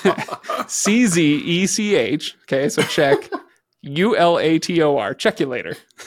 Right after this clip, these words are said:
Speaker 2: It's,
Speaker 1: Nice.
Speaker 2: it's pretty good. It's pretty good. And the name is, is excellent. I was hoping to use this for Retreat from the Boedecken because there would be a retreat, but we haven't had a retreat yet. So let's just call this, uh,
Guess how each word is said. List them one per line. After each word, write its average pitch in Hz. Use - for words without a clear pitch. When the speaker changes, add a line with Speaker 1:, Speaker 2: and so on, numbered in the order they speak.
Speaker 2:
It's, -
Speaker 1:
Nice. -
Speaker 2:
it's -
pretty 285
good. 220
It's 208
pretty 190
good. 175
And 160
the 160
name 170
is, 156
is 147
excellent. 143
I 214
was 226
hoping 233
to 220
use 180
this 185
for 185
Retreat 175
from 180
the 165
Boedecken 175
because 160
there 151
would 147
be 151
a 143
retreat, 160
but 185
we 196
haven't 214
had 185
a 185
retreat 165
yet. 147
So 139
let's 170
just -
call 156
this, 147
uh, 135